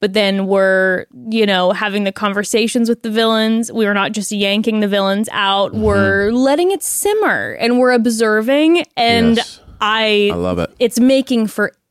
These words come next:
Speaker 1: incredible television. Like, I don't remember the last time with this show that I was like, "Monday, I need Monday to come quicker. Like,
Speaker 2: Yeah.
Speaker 1: I can't wait to watch the
Speaker 2: Yeah.
Speaker 1: episode."
Speaker 2: Yeah.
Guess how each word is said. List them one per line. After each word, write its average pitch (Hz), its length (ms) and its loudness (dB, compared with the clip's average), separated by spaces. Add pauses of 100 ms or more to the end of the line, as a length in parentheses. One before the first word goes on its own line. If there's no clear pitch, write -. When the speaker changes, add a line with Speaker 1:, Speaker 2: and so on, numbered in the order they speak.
Speaker 1:
incredible 240 680 0
television. 135 580 -4
Like, 240 280 0 (320)
I 247 140 -2
don't 294 160 2
remember 233 360 2
the 220 140 0
last 185 360 -2
time 202 480 -2 (520)
with 208 160 -2
this 202 160 0
show 190 500 -2 (560)
that 220 140 2
I 208 120 0
was 196 180 0
like, 190 200 -2 (360)
"Monday, 226 560 -2
I 220 100 -6
need 226 180 0
Monday 226 300 -2
to 202 80 -10
come 208 300 -10
quicker. 196 400 -12
Like, 202 180 -8
Speaker 2:
Yeah. 185 400 -2
Speaker 1:
I 214 40 2
can't 208 180 -2
wait 185 420 -6
to - 100 -12
watch - 280 -10
the - 80 -10
Speaker 2:
Yeah. 92 180 -6
Speaker 1:
episode." 76 420 -12 (800)
Speaker 2:
Yeah. 101 240 -2